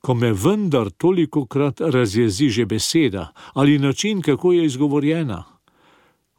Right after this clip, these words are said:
Ko se mi že ob neprimerni kretnji ali dejanju bližnjega pojavijo v srcu maščevalne misli?" Kako naj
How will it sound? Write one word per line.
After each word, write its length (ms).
Ko 160
se 200
mi 140
že 240
ob 160
neprimerni 760
kretnji 540
ali 200
dejanju 540
bližnjega 600
pojavijo 600
v 60
srcu 360
maščevalne 680
misli?" 640
Kako 340
naj 220